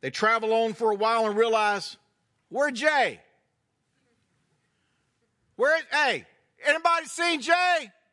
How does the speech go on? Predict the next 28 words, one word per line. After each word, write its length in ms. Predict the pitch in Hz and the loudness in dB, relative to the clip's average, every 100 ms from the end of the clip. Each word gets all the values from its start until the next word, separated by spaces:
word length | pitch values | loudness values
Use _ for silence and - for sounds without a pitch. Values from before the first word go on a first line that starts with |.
| _ _ _ _ | _ _ _ _
They 140 | - 254 | -2 -2
have 100 | 226 | -2
to 80 | 190 | -2
go 200 | 208 190 | -2 2
all 340 | 208 269 285 | 2 2 2
the 120 | 262 | 2
way 120 | 254 | 0
back 360 | 220 233 254 - | 0 -2 -4 -6
to 80 | 226 | -14
find 400 | - 254 302 262 | -12 -12 -12 -16
him. 120 | 87 90 _ _ _ _ _ _ _ _ _ _ _ _ _ _ _ _ _ | -18 _ _ _ _ _ _ _ _ _ _ _ _ _ _ _ _ _ _
And 100 | 196 | 0
after 240 | 247 233 | 0 -2
three 380 | 226 233 262 302 | -8 -6 -2 0
days, 460 | 277 285 294 254 175 | 0 2 2 -2 -8
it 60 | |
says 260 | 208 226 196 | -4 -2 0
they 100 | 208 | -2
found 340 | - 247 262 | 0 -2 0
him 120 | 240 208 | -2 -2
in 80 | |
the 80 | 196 | -4
temple 380 | - 233 240 220 | -4 -8 -6 -8
courts, 440 | - 262 240 - - - | -4 -2 -2 -6 -18 -14
sitting 560 | - - - 285 302 269 | -8 -4 0 0 0 -2
among 320 | 240 240 226 | 0 0 0
the 80 | 196 | -6
teachers, 560 | - 254 254 208 190 | -6 -6 -4 -4 -4